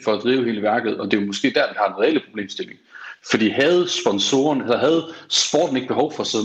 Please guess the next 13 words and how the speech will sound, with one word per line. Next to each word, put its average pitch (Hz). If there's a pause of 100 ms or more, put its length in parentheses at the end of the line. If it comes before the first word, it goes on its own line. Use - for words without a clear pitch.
(120)
meget 113
kapitalindskydelse 101 (600)
og 107
så 120
mange 113
penge, 147 (340)
så -
havde 107
man 110
ikke 104
behov 113
for 117
at 95